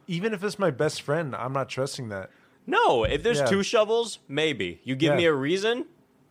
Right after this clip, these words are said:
Speaker 2: maybe, if it's a good reason. You don't give me a reason.
Speaker 1: I, I
Speaker 2: It's a forest, random time of the day, uh,
Speaker 1: At the
Speaker 2: one
Speaker 1: very
Speaker 2: shovel.
Speaker 1: least, I'm burying something, and, and I don't know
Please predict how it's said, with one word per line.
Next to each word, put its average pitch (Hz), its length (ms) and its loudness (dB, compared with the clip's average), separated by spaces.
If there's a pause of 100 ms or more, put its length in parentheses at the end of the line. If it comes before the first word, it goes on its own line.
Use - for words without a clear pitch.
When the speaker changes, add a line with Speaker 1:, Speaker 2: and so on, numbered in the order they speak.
(140)
Speaker 2:
maybe, 147 480 2
if 123 120 -2
it's 143 140 -4
a 143 40 -2
good 143 200 2
reason. 101 540 -2 (1040)
You 147 260 -2
don't 165 320 0
give 226 100 -8
me 254 140 -2
a 247 80 2
reason. 214 440 2
Speaker 1:
I, 185 100 4
I - 20 4
Speaker 2:
It's 247 100 0
a 139 80 -4
forest, 180 500 2
random 151 380 -2
time 160 260 0
of 156 60 -2
the 139 80 -2
day, 170 440 4
uh, 120 360 2 (640)
Speaker 1:
At 143 100 2
the - 20 0
Speaker 2:
one 147 200 0
Speaker 1:
very 156 140 4
Speaker 2:
shovel. 156 140 4
Speaker 1:
least, 160 200 2
I'm 147 140 2
burying 135 440 0
something, 131 480 -6
and, 113 140 -8
and 117 160 -4
I 117 80 2
don't 123 160 -2
know 113 320 -2